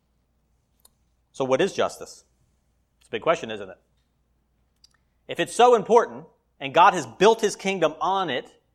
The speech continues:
what is it? If it's the foundation for the kingdom of heaven and it's the requirement for us, what is justice? Have you noticed there's a debate about that in the world? Social justice,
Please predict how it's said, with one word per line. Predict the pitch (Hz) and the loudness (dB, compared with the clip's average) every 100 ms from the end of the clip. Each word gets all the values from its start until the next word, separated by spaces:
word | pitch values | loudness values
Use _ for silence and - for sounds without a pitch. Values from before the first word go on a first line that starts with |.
| _ _ _ _ _ | _ _ _ _ _
what | 110 117 143 | -6 -4 -2
is | 233 - | -2 -6
it? | - _ _ _ _ _ _ _ _ _ _ _ _ _ _ _ _ _ _ _ - | -16 _ _ _ _ _ _ _ _ _ _ _ _ _ _ _ _ _ _ _ -14
If | 135 | -2
it's | 226 226 | -2 0
the | 190 | -2
foundation | - 202 226 233 175 185 196 - 139 | 2 2 4 2 0 0 0 -2 -6
for | 143 | -4
the | 120 | -6
kingdom | - - 190 196 175 | -8 -10 -8 -4 -4
of | 156 | -2
heaven | 123 107 95 107 _ _ _ _ _ - | -4 -4 -8 -18 _ _ _ _ _ -14
and | 135 | -6
it's | 165 - | -6 -4
the | 151 | -6
requirement | 131 - 160 185 202 196 - | -6 2 4 4 0 -6 -6
for | 165 143 | -6 -4
us, | 107 - - - _ _ _ _ _ | -6 -6 -14 -20 _ _ _ _ _
what | 110 147 160 | -6 -6 -6
is | 131 135 131 | -10 -10 -12
justice? | - 107 - - 85 - _ _ _ _ _ _ _ - | -12 -12 -12 -20 -20 -20 _ _ _ _ _ _ _ -18
Have | 123 | -14
you | 131 | -4
noticed | 151 156 | -4 -4
there's | 131 | -8
a | 117 | -12
debate | 110 120 120 | -8 -4 -4
about | 139 143 147 | -2 -4 -2
that | 170 | -6
in | 175 | -8
the | 165 | -12
world? | 185 196 196 _ _ _ _ _ _ _ _ | -12 -12 -16 _ _ _ _ _ _ _ _
Social | 107 110 120 120 | -10 -10 -10 -8
justice, | 117 117 - 120 - _ | -6 -8 -10 -14 -14 _